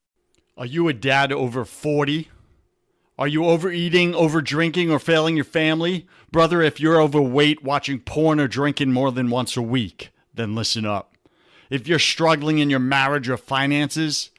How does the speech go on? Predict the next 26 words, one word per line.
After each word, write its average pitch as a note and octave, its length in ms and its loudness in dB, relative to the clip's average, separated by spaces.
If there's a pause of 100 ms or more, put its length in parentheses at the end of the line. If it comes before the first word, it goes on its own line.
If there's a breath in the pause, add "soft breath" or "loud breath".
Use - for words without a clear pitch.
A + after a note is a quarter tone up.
(200 soft breath)
you've C#3 200 -2
lost F3 320 2
your D#3 100 2
power E3+ 460 4
as A#2+ 140 0
a B2 40 -4
man. A#2 560 -2 (400 soft breath)
What's D3 220 -2
even E3 240 0
worse F3 260 2
is A#2 140 -4
that B2+ 220 0
other E3+ 220 0
men D3+ 260 -2
can C3 120 -10
smell C#3+ 380 -2
weakness C#3+ 520 0
on G2+ 220 -8
you. F2+ 220 -14 (720)
When B2 160 -2
a B2+ 40 0
man C#3+ 300 2
lacks B2 320 -4
confidence, C#3 640 -4
he B2 100 -6
stinks - 840 0